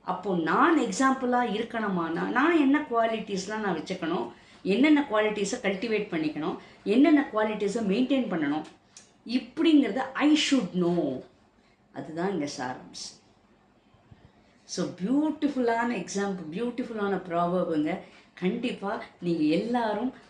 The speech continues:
அவ-, அவளுக்கு ஒரு, ஒரு குட்டி குட்டி கு-, ம-, எண்ணங்கள் இருக்கும். அந்த எண்ணங்களை நீங்க கண்ணா-, கண்டிப்பா அதை முன்னோடி கொண்டு போங்க.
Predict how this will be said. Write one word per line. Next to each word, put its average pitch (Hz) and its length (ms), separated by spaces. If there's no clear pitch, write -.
அவ-, 240 200
அவளுக்கு 349 360
ஒரு, 453 240
ஒரு - 100
குட்டி 370 200
குட்டி 320 580
கு-, 233 240
ம-, 214 280
எண்ணங்கள் 247 400
இருக்கும். 208 420
அந்த 262 280
எண்ணங்களை 277 720
நீங்க 190 380
கண்ணா-, 262 280
கண்டிப்பா 269 460
அதை 214 180
முன்னோடி 262 360
கொண்டு 220 300
போங்க. 156 240